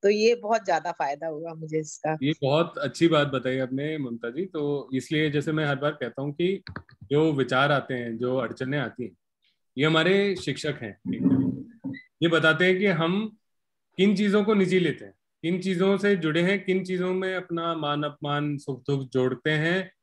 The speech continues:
Speaker 2: और, अ, उससे हम उत्तेजित हो जाते हैं। तो और उससे जब जुड़े हुए कर्म होते हैं, वही हमारे सबसे ज्यादा दुख की
Speaker 1: का कारण
Speaker 2: निर्मिति की
Speaker 1: बनते
Speaker 2: तरफ,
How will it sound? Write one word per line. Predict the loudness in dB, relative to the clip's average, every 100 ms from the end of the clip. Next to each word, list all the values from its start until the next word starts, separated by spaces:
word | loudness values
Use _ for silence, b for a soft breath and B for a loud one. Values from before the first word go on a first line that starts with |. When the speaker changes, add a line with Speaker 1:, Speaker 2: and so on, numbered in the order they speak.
| _ _ _ -4
Speaker 2:
और, | 2 4 4 2
अ, | 2 2 0 -2 -6
उससे | -8 0 2 4
हम | 2 0
उत्तेजित | -2 -2 0 0 -2 -4
हो |
जाते | -8 -10 _
हैं। | _ _ _ _ _ _
तो | -4 -4 -4
और | 2 4 6
उससे | 4 2 2 2 -2 -12 -18
जब | -2 0 2
जुड़े | 2 4
हुए | 2 2
कर्म | 0 -2
होते | -4 -4 -4
हैं, | -4 -8 -8
वही | -4 0 0
हमारे | 0 -4 -6 -8 -10
सबसे | -10 -2
ज्यादा | 0 0 -4 0
दुख | 0 -2 -16 _ _ _ _ _ _ _
की | 2 4
Speaker 1:
का | 6
कारण | 4 4
Speaker 2:
निर्मिति | 0 -2 -4 -2
की | 0
Speaker 1:
बनते | 0
Speaker 2:
तरफ, | -2